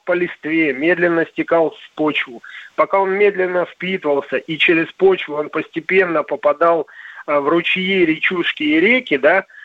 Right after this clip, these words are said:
проходило определённое время, сутки, двое-трое. Сейчас, когда леса нет, а есть крыши и асфальт, все эти огромные массы воды в секунды, в минуты моментально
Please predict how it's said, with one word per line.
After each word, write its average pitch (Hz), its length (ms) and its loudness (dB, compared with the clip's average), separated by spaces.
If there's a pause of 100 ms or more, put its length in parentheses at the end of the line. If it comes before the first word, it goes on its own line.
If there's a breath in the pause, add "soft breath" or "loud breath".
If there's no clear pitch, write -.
(200 loud breath)
проходило 175 580 0
определённое 160 760 -2
время, 151 340 -2
сутки, 202 440 -4
двое-трое. 147 760 2 (400 loud breath)
Сейчас, 226 440 2
когда 151 320 0
леса 170 360 0
нет, 165 260 -2
а 135 80 -2
есть 156 220 0
крыши 175 420 -2
и 143 40 0
асфальт, 190 500 2 (160)
все 165 220 2
эти 151 140 -6
огромные 147 580 0
массы 151 460 -2
воды 147 400 0 (320 loud breath)
в - 280 -12
секунды, 180 680 4
в 120 300 -8
минуты 180 520 2
моментально 151 640 0